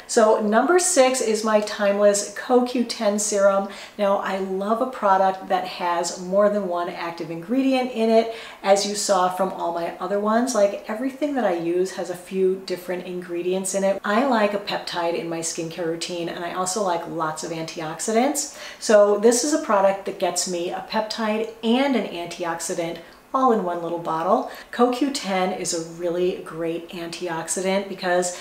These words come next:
not only does it fight the free radicals that we talked about already, but it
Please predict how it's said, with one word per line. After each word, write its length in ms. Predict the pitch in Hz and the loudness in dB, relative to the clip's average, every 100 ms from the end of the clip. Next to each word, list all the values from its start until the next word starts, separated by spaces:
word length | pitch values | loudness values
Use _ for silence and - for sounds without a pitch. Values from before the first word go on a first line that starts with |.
| - | -6
not 200 | 214 214 | 2 4
only 160 | 277 269 | 4 4
does 180 | 214 202 | 2 0
it 120 | - | -2
fight 180 | 175 170 | -4 -4
the 80 | 175 | -8
free 200 | 175 160 | -6 -4
radicals 560 | 160 160 180 196 190 | -4 -6 -2 0 0
that 100 | - | -6
we 100 | 165 | -8
talked 280 | - 170 - | -8 -8 -6
about 160 | 175 170 | -6 -4
already, 640 | 165 160 156 185 285 294 - - - | -4 -2 -2 0 -2 -2 -12 -16 0
but 400 | 202 190 196 - | 4 6 4 4
it 420 | 202 208 - - | 8 8 6 -6